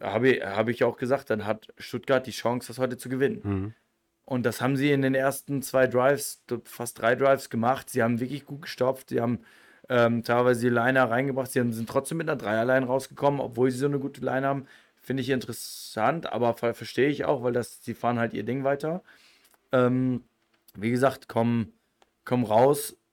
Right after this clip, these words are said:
Speaker 1: setten die Edges gut. Es passiert einfach nichts.
Speaker 2: Mhm.
Speaker 1: Ähm, und dann fängt es genau so an, wie wir uns das erhofft haben, dass Stuttgart einfach mit einem,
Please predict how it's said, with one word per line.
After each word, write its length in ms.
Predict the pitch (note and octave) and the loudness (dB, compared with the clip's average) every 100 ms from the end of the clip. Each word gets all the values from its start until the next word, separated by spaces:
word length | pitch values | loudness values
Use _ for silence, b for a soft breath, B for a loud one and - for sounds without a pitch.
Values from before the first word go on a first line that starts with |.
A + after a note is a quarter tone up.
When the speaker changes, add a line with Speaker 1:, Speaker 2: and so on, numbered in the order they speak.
| _ _ | _ _
Speaker 1:
setten 420 | - - B2+ B2+ | -4 0 2 2
die 100 | A#2+ | 0
Edges 400 | A2+ B2+ C#3 - | -2 -4 -8 -2
gut. 420 | C#3+ C#3+ C#3+ - - _ _ - | 4 4 4 -4 -14 _ _ -8
Es 180 | G#2+ - | -8 -8
passiert 420 | - A2 F3+ - | -10 -2 2 4
einfach 240 | - G#2 | 2 -2
nichts. 420 | G#2+ C#3 - - - | -4 -4 -6 -14 -6
Speaker 2:
Mhm. 340 | G#2+ G2+ A2+ _ _ - | -4 -2 -6 _ _ 2
Speaker 1:
Ähm, 500 | A#2 A#2 A#2 A#2 - _ _ _ _ _ | 4 6 4 -2 -8 _ _ _ _ _
und 520 | A2 A#2 A#2 A2+ - - _ _ _ _ _ _ _ | 2 4 6 2 -4 -14 _ _ _ _ _ _ _
dann 180 | A2+ G#2+ | -2 0
fängt 240 | B2+ B2 | 0 0
es 120 | A#2+ | -2
genau 300 | - A#2 A2 | -2 2 2
so 200 | A2 B2 C3 | 2 2 2
an, 180 | B2+ | 2
wie 180 | B2 A#2+ | 0 2
wir 120 | A#2+ | 2
uns 140 | A#2+ - | 0 -4
das 160 | G#2+ | -6
erhofft 300 | G2+ A2+ - | -2 -2 -2
haben, 220 | A2+ G#2 A2+ | -2 -2 -2
dass 140 | G#2 | -6
Stuttgart 380 | - A#2+ - B2 | -4 -2 0 0
einfach 280 | A#2+ A#2 A2+ | 0 -2 -4
mit 240 | A2+ A2+ | -6 -4
einem, 260 | A#2 A2 | -2 -2